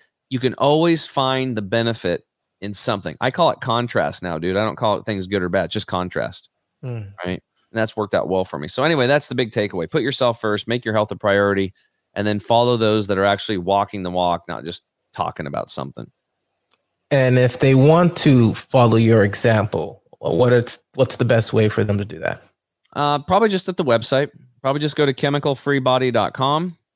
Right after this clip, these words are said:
Speaker 1: And, um, we have a lot of free information on the podcast. The podcast is called The Health Hero Show. The link is there, or it's on all the major platforms. You can view it however you want. It's on YouTube, all those things. And we do have a lot of products and stuff, detox and nutrition products. Our formulator, Doctor Scott Treadway, he's like,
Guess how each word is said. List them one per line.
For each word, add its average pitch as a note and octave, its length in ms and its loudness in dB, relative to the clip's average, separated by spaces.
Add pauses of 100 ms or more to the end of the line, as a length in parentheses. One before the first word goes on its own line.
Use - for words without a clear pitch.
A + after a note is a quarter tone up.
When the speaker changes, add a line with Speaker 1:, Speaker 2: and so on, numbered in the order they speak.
Speaker 1:
And, A2+ 500 -4
um, A2+ 220 0
we B2 100 2
have C3+ 80 2
a B2+ 40 0
lot B2+ 180 2
of B2+ 60 -4
free C#3 160 -2
information B2+ 480 -2
on A#2+ 60 -2
the G#2 80 -4
podcast. C3+ 640 -2
The A2+ 60 -8
podcast A2+ 500 -2
is F#2 80 -18
called A2 220 -4
The G2+ 60 -2
Health A2+ 420 -2
Hero A#2 400 -4
Show. D#3 500 -2
The G2+ 140 -8
link A#2+ 240 -4
is A#2+ 120 -6
there, B2 360 -2 (240)
or A#2 140 0
it's B2 120 -4
on B2+ 100 -2
all A#2+ 120 2
the A#2 60 -2
major A2+ 280 -2
platforms. G#2 540 -4
You G2+ 60 -10
can G2 300 -8
view F#2+ 220 -4
it G#2 100 -4 (100)
however F#2+ 220 -4
you F#2+ 80 -4
want. F2+ 200 -6
It's - 60 -18
on F#2+ 80 -10
YouTube, F2 340 -8
all E2 100 -2
those E2 160 -8
things. F2 320 -12 (320)
And B2 100 0
we D3 80 4
do F3 80 4
have F3 140 4
a D#3 40 2
lot D3 160 4
of A#2+ 80 -2
products C3 440 0
and B2+ 100 -8
stuff, C3 300 0
detox A#2+ 420 -2
and A#2+ 60 -6
nutrition A#2 420 -4
products. A#2 360 0
Our F#2+ 80 -2
formulator, A2+ 500 -4
Doctor G2+ 240 -4
Scott - 260 -6
Treadway, G#2+ 380 -2
he's G2+ 120 -6
like, F2+ 200 -4